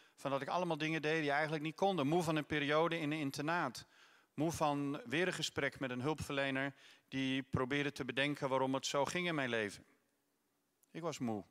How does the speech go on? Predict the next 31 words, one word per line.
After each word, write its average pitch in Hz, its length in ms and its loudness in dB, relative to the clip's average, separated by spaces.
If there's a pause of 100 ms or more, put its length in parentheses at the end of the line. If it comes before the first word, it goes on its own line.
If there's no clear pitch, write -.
(1080)
Ik 139 120 -6
was 139 140 4
moe, 240 300 4
maar 208 160 2
tegelijkertijd 202 640 2
liet 185 140 0
ik 175 100 -8
aan 151 120 2
mijn 139 120 0
vrienden 208 320 2
allerlei 165 220 2
stoere 180 400 0
verhalen 175 480 2
weten. 185 380 0 (580)
Het 117 80 -14
is 120 60 -2
natuurlijk 135 220 -4
stoer 190 340 4
om 175 100 2
te 147 140 -4
vertellen 185 500 2
dat 156 180 0
je 147 120 -2
een 131 160 0
geschiedenis 175 600 -2
hebt, 165 220 0
dat 143 180 -2
je 135 80 -8
een 131 100 -2
verleden 160 420 0
hebt. 165 280 -2